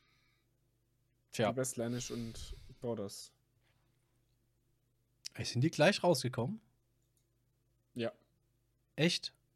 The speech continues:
Speaker 1: Oh. Oh.
Speaker 2: <laughs>
Speaker 1: <laughs> Oh Gott.
Speaker 2: Ja, gut. Was, was ist noch dabei? Hast du noch was, oder?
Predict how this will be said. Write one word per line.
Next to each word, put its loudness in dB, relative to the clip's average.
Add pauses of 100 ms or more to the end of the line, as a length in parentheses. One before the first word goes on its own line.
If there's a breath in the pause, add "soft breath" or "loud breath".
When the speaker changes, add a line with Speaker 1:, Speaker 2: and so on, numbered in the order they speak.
(160)
Speaker 1:
Oh. 2 (1300)
Oh. 4 (1200)
Speaker 2:
<laughs> -2 (380)
Speaker 1:
<laughs> 10
Oh 2
Gott. -6 (880 soft breath)
Speaker 2:
Ja, 6
gut. -6 (320)
Was, -8 (180)
was -4
ist -8
noch -4
dabei? -4
Hast -6
du -6
noch -8
was, -4
oder? -4